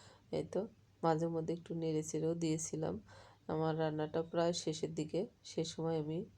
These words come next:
একটা কাঁচা পেঁয়াজ আর চার পাঁচটার মতো আমি, আহ, কাঁচামরিচ দিয়ে, দিয়ে দিলাম।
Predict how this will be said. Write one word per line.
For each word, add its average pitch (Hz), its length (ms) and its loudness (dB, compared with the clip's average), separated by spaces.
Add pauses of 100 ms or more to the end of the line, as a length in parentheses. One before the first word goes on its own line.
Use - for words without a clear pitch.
(160)
একটা 160 540 0 (100)
কাঁচা 160 540 0 (140)
পেঁয়াজ 156 600 2 (100)
আর 151 460 2 (380)
চার 151 260 6
পাঁচটার 160 500 4
মতো 160 340 2
আমি, 151 240 0 (360)
আহ, 151 520 4 (180)
কাঁচামরিচ 156 640 2
দিয়ে, 147 400 0
দিয়ে 156 260 0
দিলাম। 151 360 0